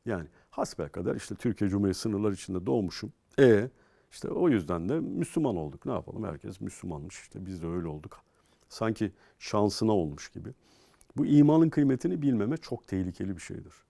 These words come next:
Allah'ın kıymetini bilmeme, her şeyin üstünde Rabbimizi görmeme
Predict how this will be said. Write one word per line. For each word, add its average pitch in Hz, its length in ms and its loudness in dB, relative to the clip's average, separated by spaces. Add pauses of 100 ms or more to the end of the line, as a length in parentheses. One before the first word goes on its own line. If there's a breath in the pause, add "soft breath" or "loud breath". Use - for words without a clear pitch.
(560 soft breath)
Allah'ın 101 720 2 (120)
kıymetini 87 680 -4
bilmeme, 78 460 -4 (840)
her 135 220 -2
şeyin 101 380 0
üstünde 95 520 -6
Rabbimizi 92 560 -2
görmeme 104 560 -6